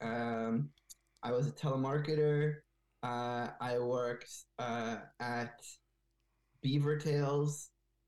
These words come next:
I worked, um, at Best Buy and Future Shop. I was a mystery shopper. And then, uh, I was a street performer. Uh, and then that was when my career started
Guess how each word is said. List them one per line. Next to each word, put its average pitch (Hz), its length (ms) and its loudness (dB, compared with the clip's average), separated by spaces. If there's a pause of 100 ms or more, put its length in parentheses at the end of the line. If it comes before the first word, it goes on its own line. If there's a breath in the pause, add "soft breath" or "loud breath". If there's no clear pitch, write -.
I 123 160 0
worked, 123 720 -2 (140)
um, 117 800 -2 (760)
at 127 380 -4
Best 147 360 -2
Buy 143 500 2
and 127 160 0
Future - 300 -4
Shop. 147 280 2
I 123 80 0
was 113 120 0
a 110 100 -2
mystery 123 460 0
shopper. 147 680 0 (540)
And 123 140 2
then, 127 720 0
uh, 120 420 -2
I 123 100 -2
was 120 160 0
a 117 60 -2
street - 360 -4
performer. 120 720 0 (120)
Uh, 117 400 -2
and 117 100 2
then 113 140 2
that 117 160 0
was 117 220 -2
when 117 160 2
my 110 80 0
career 113 440 0
started 113 440 -2